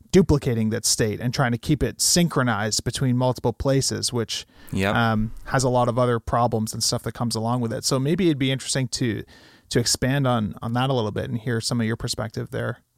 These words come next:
Speaker 2: Absolutely. The, the way that you just put it now, uh, was, was beautiful. So yeah, you, you do end up duplicating a lot of your state, and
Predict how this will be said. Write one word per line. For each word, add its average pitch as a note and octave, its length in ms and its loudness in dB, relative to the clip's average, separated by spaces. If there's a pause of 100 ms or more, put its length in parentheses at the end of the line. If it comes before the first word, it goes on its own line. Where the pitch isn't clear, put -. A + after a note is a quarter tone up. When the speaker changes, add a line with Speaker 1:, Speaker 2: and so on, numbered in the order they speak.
(400)
Speaker 2:
Absolutely. F#2 460 0
The, F2 120 -2
the F#2 120 -2
way A2+ 100 4
that B2+ 160 -2
you G2+ 140 -4
just - 220 -6
put - 140 -2
it - 140 -4
now, F2 400 0 (160)
uh, D#2 300 -6 (100)
was, E2 340 -4
was E2 160 -6
beautiful. - 540 0 (380)
So - 120 2
yeah, C#3+ 140 8
you, G2 220 2
you G#2 100 -2
do C#3+ 220 0
end C#3 160 2
up A2 140 0
duplicating G2+ 460 -2
a F2+ 40 0
lot F2 140 2
of E2+ 80 -4
your E2+ 100 -2
state, D#2+ 380 -2 (260)
and F2 460 0